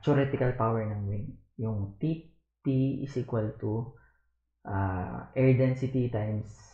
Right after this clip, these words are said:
rotor area times, ah, cube ng velocity. No? So, i-substitute na natin doon.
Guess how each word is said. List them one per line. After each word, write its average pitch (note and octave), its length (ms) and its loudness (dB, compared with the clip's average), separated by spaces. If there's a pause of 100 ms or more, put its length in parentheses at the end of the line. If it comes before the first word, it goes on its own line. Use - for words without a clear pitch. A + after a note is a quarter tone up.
(420)
rotor B2 320 0
area G#2+ 480 2
times, F#2 360 -6 (1160)
ah, G2 560 -4 (560)
cube C3+ 240 4
ng A#2 320 2
velocity. - 560 -6 (640)
No? - 160 -14 (1800)
So, - 160 -6
i-substitute C3+ 640 0
na A#2+ 160 2
natin A#2 320 0
doon. - 160 -4